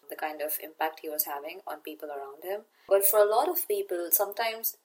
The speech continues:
like, I remember when I was in school, there were a lot of people who just, they would just think about how doctors sort of cut up people and there's a lot of blood involved and it's just sort of, uh, it, it sounds very silly. It is silly.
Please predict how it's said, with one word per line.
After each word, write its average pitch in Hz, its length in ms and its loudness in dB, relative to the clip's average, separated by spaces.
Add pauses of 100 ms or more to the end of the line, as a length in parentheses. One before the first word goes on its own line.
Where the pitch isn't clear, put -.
like, 185 240 -2
I 185 80 4
remember 214 380 0
when 190 160 0
I 180 300 2
was 190 240 -2
in 175 100 -4
school, 160 400 0 (140)
there 160 140 -2
were 160 160 -2
a 160 80 -2
lot 165 160 2
of 180 160 -6
people 160 440 -10
who 175 200 -14
just, - 360 0 (340)
they 185 100 4
would 180 180 0
just 214 180 0
think 196 200 0
about 160 340 4
how 165 320 0
doctors 151 540 4
sort 156 140 4
of 143 240 0 (260)
cut 160 200 6
up 214 240 4
people - 360 -4
and 139 140 -2
there's 139 160 0
a 139 100 -4
lot 139 140 2
of 135 100 -4
blood 139 220 6
involved 135 400 0
and 135 120 -2
it's 139 180 2
just - 280 8
sort 143 140 4
of, 139 140 0 (120)
uh, - 240 -6 (220)
it, 160 180 0 (100)
it 139 160 6
sounds 190 320 8
very 151 200 6
silly. - 500 2
It 170 80 0
is 208 160 10
silly. 156 400 6